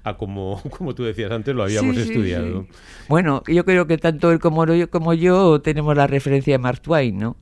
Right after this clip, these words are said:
Speaker 1: Seguramente.
Speaker 2: Eh, el diario de
Speaker 1: Sí, de
Speaker 2: Adán,
Speaker 1: Adán y Eva,
Speaker 2: etcétera.
Speaker 1: ¿no?
Speaker 2: En fin, eh, que, eh, yo creo que hay, yo comencé, o sea, la génesis de este libro lo tengo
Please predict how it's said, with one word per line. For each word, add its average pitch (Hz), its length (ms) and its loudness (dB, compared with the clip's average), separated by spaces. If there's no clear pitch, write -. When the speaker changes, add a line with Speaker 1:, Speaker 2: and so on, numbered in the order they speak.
Speaker 1:
Seguramente. 92 840 -10
Speaker 2:
Eh, 120 200 -4
el 113 100 -4
diario 123 360 2
de 117 200 2
Speaker 1:
Sí, - 60 -8
de - 60 -8
Speaker 2:
Adán, 131 140 -4
Speaker 1:
Adán 127 260 0
y 98 100 -2
Eva, 107 100 0
Speaker 2:
etcétera. 90 580 -2
Speaker 1:
¿no? - 80 0
Speaker 2:
En 123 60 -4
fin, 135 260 0
eh, 131 100 -2
que, - 200 -2
eh, 165 260 -4
yo 302 140 -2
creo 330 160 0
que 277 100 0
hay, 254 260 0
yo 277 140 -2
comencé, 208 720 4
o 160 40 2
sea, 196 140 0
la 190 100 0
génesis 302 300 -4
de 277 40 -4
este 262 160 -6
libro 254 200 -2
lo 190 80 2
tengo 175 240 -2